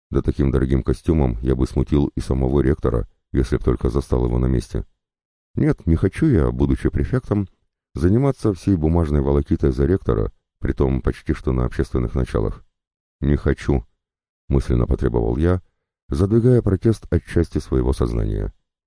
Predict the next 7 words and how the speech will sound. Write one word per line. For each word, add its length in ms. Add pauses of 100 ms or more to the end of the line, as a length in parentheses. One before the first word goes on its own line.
(560)
Вдруг 340
пришло 320
чувство 360
неловкости, 720 (100)
брезгливости 680
от 120
непорядка. 560